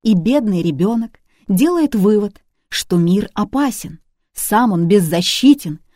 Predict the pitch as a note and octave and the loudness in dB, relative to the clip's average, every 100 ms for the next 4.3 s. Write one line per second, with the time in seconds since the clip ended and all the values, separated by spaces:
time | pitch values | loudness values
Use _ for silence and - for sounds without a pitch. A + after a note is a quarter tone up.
0 | _ - G3 G#3+ G3 B3+ D#4 C4+ - F3 | _ -2 0 0 2 6 6 4 -2 -2
1 | D3 C#3 D#3 A#3+ B3 C4 D4+ C4+ - F#3 | -2 -4 0 2 2 0 0 0 -2 -2
2 | G3+ B3 A#3+ - D#3+ D3+ E3+ B3+ E4 A3+ | 2 2 0 -2 -10 -4 0 2 2 -2
3 | E3 - _ _ _ _ - F3 G3+ F#3+ | -8 -18 _ _ _ _ -6 -2 0 0
4 | F3 E3 E3+ | -2 -4 -10